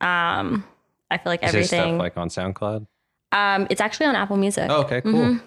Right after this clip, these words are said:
Speaker 1: Yeah, so you can find it on Apple Music. And then a girl named Joyce Rice.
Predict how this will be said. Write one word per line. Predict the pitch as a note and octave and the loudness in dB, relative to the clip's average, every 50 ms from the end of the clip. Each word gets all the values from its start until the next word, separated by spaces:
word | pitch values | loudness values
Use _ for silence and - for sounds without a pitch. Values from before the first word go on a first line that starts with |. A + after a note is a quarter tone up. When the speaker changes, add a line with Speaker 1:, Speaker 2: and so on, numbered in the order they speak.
| _ - | _ -4
Speaker 1:
Yeah, | - G#3 F3+ D#3+ G3 | 0 0 0 0 -2
so | - - | -2 -4
you | G3+ G#3 | -2 -2
can | A3 G#3+ | 0 0
find | G#3+ G#3 | 0 0
it | G3+ | 0
on | F#3+ - | 0 -2
Apple | F3+ - G3 | -2 -2 0
Music. | F#3 F3 E3+ - - - | 0 0 0 -2 -4 -2
And | - G#3 A3 | 0 2 2
then | G#3+ G#3 G3+ G3+ - - - - - | 4 2 2 0 -2 -8 -10 -4 -2
a | F#3+ | 0
girl | G3 G3+ G3+ G#3 | 2 2 2 2
named | G#3+ A3 G#3+ G3+ F#3+ | 2 2 2 2 2
Joyce | - F#3 F#3 F#3 F#3+ F#3 - | 2 2 2 2 0 -2 -2
Rice. | F3 E3+ D#3 D3 D#3 F3+ C4 C#4+ - - - - - | -2 0 0 2 2 2 0 0 -2 -4 -8 -10 -16